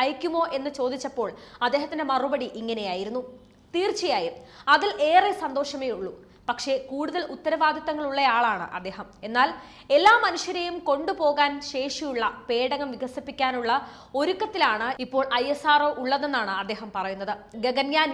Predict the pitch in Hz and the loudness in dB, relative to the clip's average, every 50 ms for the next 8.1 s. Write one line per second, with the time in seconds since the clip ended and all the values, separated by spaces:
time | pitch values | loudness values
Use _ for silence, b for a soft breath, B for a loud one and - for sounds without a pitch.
0 | 285 262 269 269 - 285 302 311 302 - 320 294 277 269 294 339 339 254 185 - | 2 2 0 0 2 0 -2 -2 -2 -4 -2 0 2 4 6 6 6 6 4 2
1 | - B B B B B B 247 277 294 320 320 359 359 349 359 339 311 311 339 | -2 B B B B B B 2 2 2 2 2 0 -2 -2 -2 -2 -4 -2 -2
2 | 415 - 330 302 277 269 277 254 247 240 208 208 208 - 226 233 214 226 220 - | -2 0 2 2 4 4 2 2 2 -2 -6 -8 -10 -8 -8 -8 -8 -8 -8 -10
3 | 226 208 - - - 220 220 214 - 247 208 214 190 208 214 240 240 - - B | -12 -14 -14 -12 -12 -10 -10 -8 -8 -6 -4 -4 -4 -4 -4 -6 -8 -10 -14 B
4 | B B B B B 311 311 320 440 453 440 466 466 466 - 339 349 349 359 359 | B B B B B 0 0 2 0 2 2 2 2 2 2 0 -2 0 0 0
5 | 339 330 285 - 285 262 214 180 - - - - 214 247 262 262 277 - - 370 | 0 0 -2 -2 0 0 0 0 -2 -6 -8 -4 2 4 6 4 4 2 -4 -6
6 | - - 349 339 349 - 285 254 254 254 233 - - B B B B - 247 262 | -6 -4 -4 -4 0 2 4 4 4 4 2 -2 -4 B B B B -6 -6 -2
7 | 277 339 330 349 349 359 359 349 - - 339 311 254 269 311 311 302 302 311 311 | 2 2 4 6 6 6 6 4 0 -2 -2 -2 -2 0 2 2 2 2 2 0
8 | 311 - | -2 -4